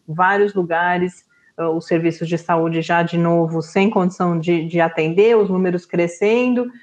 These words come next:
Então eu queria que você comentasse um pouco essas duas situações, uma que a gente entra em mais um momento de agravamento da pandemia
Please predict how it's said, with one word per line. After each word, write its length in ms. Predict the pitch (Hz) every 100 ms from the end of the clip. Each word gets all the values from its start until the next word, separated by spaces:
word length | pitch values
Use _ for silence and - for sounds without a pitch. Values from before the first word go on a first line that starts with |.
| _ -
Então 100 | 262
eu 40 |
queria 180 | 302 311
que 60 |
você 100 | 339
comentasse 560 | 339 311 294 294 269 254
um 80 | 254
pouco 240 | 277 277
essas 340 | 277 277 240 214
duas 360 | 302 339 330
situações, 760 | - 302 285 285 277 180 180 180
uma 260 | 262 294
que 60 | 285
a 60 | 240
gente 260 | 240 240
entra 320 | 233 247 262
em 140 | 247 226
mais 300 | 220 302 320
um 80 | 311
momento 440 | 277 233 233 233
de 120 | 208
agravamento 680 | 202 202 196 190 202 254 254
da 120 | 208
pandemia 720 | 190 190 185 185 202 233 233